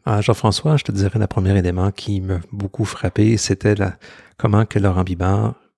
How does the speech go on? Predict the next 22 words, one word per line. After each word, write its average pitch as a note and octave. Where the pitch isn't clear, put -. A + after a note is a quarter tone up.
exprime A#2+
que -
la F2+
complexité -
est -
omniprésente, F#2
mais A#2
qu'il A2+
faut B2+
prendre C3
de, A2
de A2
la G2
distance, G#2+
surtout -
par G#2
rapport G2+
à G#2
notre F#2+
besoin F#2+
de F#2+
contrôle. F2+